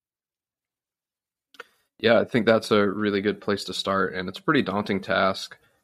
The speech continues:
um, for whenever you are a startup to set goals, you know, say for ten, twenty years in the future. But I think it's important for,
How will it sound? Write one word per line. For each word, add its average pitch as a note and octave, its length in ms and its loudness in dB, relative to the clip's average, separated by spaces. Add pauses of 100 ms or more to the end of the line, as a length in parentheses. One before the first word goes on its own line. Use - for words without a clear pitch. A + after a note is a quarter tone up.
um, F#2 380 -4
for - 140 -8
whenever F#2+ 220 -2
you F2 140 -2
are F#2 180 2
a F#2+ 60 0
startup G#2 480 2
to - 140 -8
set E2+ 280 -2
goals, F2 320 -4
you F2+ 80 -6
know, E2+ 140 -6
say F2 240 -4
for F#2 180 -6
ten, F2+ 260 -4
twenty F#2 260 -4
years F#2 260 0
in F2 80 -2
the D#2 40 -6
future. E2 480 -4 (520)
But F#2+ 100 2
I G#2 60 2
think A#2+ 160 2
it's A2 80 -8
important G2 580 0
for, F#2+ 720 2